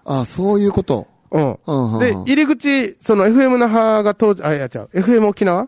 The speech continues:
Speaker 1: うん。エフエム小座。
Speaker 2: 小座か。
Speaker 1: うん。
Speaker 2: エフエム小座が当時、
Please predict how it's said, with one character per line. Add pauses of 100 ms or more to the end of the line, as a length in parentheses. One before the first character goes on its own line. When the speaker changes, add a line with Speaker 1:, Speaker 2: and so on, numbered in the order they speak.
(120)
Speaker 1:
う
ん。 (360)
エ
フ
エ
ム
小
座。 (160)
Speaker 2:
小
座
か。
Speaker 1:
う
ん。 (140)
Speaker 2:
エ
フ
エ
ム
小
座
が
当
時、